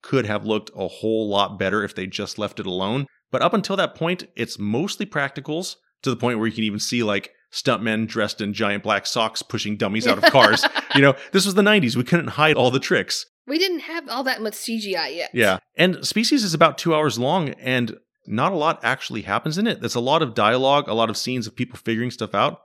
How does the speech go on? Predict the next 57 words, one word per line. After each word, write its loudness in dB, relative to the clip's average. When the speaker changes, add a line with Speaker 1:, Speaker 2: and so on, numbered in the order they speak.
Speaker 1:
which 0
I 4
like. -2
I 2
like 0
all 0
of -6
the -12
characters. -2
But 0
memory 2
tends -4
to -8
go -2
back 2
to -4
how -4
sexy -2
it -6
was 0
and -10
how -2
sexy -4
Syl 0
is 0
and 0
how 2
the -2
gore 2
was -4
pushing -4
the -2
R -2
rating -2
to -8
its -8
extreme. -2
And 0
you 4
watch 2
it -4
now 2
and -2
it's -6
kind -2
of -8
quaint. -8
Speaker 2:
If -4
they 6
were -2
to -10
do -6
a -2
remake -6
of -6
Species, -6
like, -6